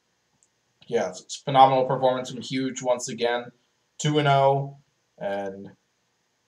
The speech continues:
yeah, one of the best starts for Huge so far. I think it's their best start since twenty eighteen, where they started up, where they went three and one in the qualifiers. But yeah,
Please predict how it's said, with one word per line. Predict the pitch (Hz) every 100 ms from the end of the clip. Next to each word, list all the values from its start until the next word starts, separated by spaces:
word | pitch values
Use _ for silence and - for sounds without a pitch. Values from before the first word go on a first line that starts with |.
| _ -
yeah, | 120 104
one | 107 113
of |
the | 107
best | 113 110 -
starts | 117 110 110
for | - 107
Huge | 117 113 107 101 95 -
so | 113 107
far. | 113 107 104 98 98 - -
I | 117
think | 139 117
it's | - - -
their | 113
best | 117 120 -
start | 120 113 113 -
since | 104 -
twenty | - 120 107 104
eighteen, | 98 - 120 104 98
where | 98 95 95 -
they | 110
started | - 131 117 110
up, | -
where | 120 107
they | 107 107 -
went | 127 113 -
three | 120 120
and | 107
one | 101 110 107 92
in | 92
the |
qualifiers. | - 110 104 95 95 85 85 92 -
But | 85 - _ _ _ _ _ _ _ _ _ _ -
yeah, | 190